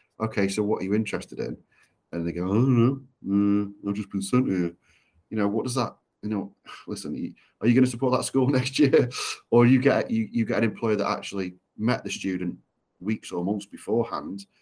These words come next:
and already started to have communication with the students about what they wanna learn, how they can help prepare that student while they're with them,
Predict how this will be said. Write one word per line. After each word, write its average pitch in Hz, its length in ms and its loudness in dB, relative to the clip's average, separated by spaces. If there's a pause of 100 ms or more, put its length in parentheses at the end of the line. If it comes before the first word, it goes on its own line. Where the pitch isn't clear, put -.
(200)
and 110 100 -4
already 107 240 4
started - 280 -6
to 92 80 -6
have - 80 -10
communication 101 560 -4
with 92 60 -12
the 95 40 -12
students 85 460 -8
about 80 240 -6
what - 100 -6
they 85 80 -6
wanna 82 180 -6
learn, 107 460 0 (300)
how 90 180 -4
they 98 160 0
can 90 160 -8
help 90 220 -6
prepare 90 320 -8
that 95 160 -4
student 87 360 -6 (260)
while 87 180 -4
they're 82 160 -6
with 104 240 -2
them, 104 320 0